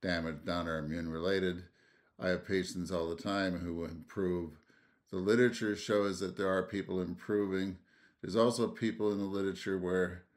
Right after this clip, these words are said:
you can see an ongoing infection. A lab in mice, uh, work is showing an ongoing infection. So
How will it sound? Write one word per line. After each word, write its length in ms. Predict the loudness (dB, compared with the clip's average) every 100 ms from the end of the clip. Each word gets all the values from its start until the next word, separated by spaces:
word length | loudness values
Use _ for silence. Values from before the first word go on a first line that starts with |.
| _ _ _ _ -10
you 140 | -6
can 200 | -4 -4
see 440 | -4 -2 0 2 2
an 140 | 2
ongoing 580 | 0 0 0 0 0 0
infection. 800 | -2 -6 -2 0 0 -4 -4 -2
A 400 | -4 -6 -10 0
lab 440 | 4 4 4 0
in 280 | -2 -2 -4
mice, 420 | -2 0 -2 0
uh, 160 | 0 2
work 320 | 2 -2 -2
is 120 | -8
showing 260 | -4 -2 -2
an 80 | -2
ongoing 460 | -2 -2 -4 -4
infection. 640 | -8 -2 -2 -2 -6 -8 -6
So 300 | -6 -6